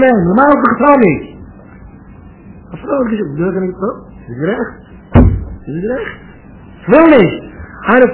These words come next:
פארט זיך אריין, א ביסל צוקער אין דעם מוינט. וואס קען מען זאגן נאר? איך האב געשריגן, זאג מיר אויס, ווען א מענטש גייט אין דער זאך,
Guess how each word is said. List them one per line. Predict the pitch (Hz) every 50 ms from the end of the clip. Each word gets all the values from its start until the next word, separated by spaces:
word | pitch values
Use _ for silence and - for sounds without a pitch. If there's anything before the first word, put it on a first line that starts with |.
| - -
פארט | - 294 294 285 247 262
זיך | 277 226 247
אריין, | 262 262 269 262 254
א | 247 233 247 240
ביסל | 240 240 233 226 226 220 220 214 - -
צוקער | - 262 - 233 226
אין | 220 214 208
דעם | 214 220
מוינט. | 214 208 165 135 110 - - - - - - - - - - - - - - - - - - - - - - - - - - - - - - - - - - - - - - - - - - - -
וואס | 151 175 -
קען | - 247 220
מען | 196 170 135 131
זאגן | 139 127 127
נאר? | 117 104 98 - - - - - - - - - - - - - - - 131
איך | 131 -
האב | 156 151
געשריגן, | 151 - - - 170 170 175 170 151 165 156 151 156 151 139 127 - - - - - - - - - - -
זאג | 170 165 151 156
מיר | 151 156 156
אויס, | 156 143 143
ווען | 147 147
א | 147 151
מענטש | 151 147 131 135
גייט | 156 156 151 - 156
אין | 151
דער | 151 143 147
זאך, | 151 147 147 147 147